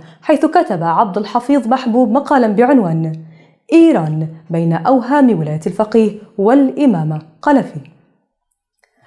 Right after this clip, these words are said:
حاول النظام الإيراني محاكاة ثورات الربيع العربي بعدما وصفها بأنها نتاج مؤامرات صهيونية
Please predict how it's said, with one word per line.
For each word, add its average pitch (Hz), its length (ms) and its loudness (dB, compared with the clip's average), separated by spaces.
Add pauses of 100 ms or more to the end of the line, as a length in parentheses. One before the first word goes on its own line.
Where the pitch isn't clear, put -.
حاول 370 340 2
النظام 185 400 -4
الإيراني 254 440 2
محاكاة 269 800 0
ثورات 196 520 -2
الربيع 190 420 0
العربي 190 640 0 (380)
بعدما 208 400 2
وصفها 247 640 -2
بأنها 269 440 2
نتاج 202 400 0
مؤامرات 180 600 0
صهيونية 226 600 2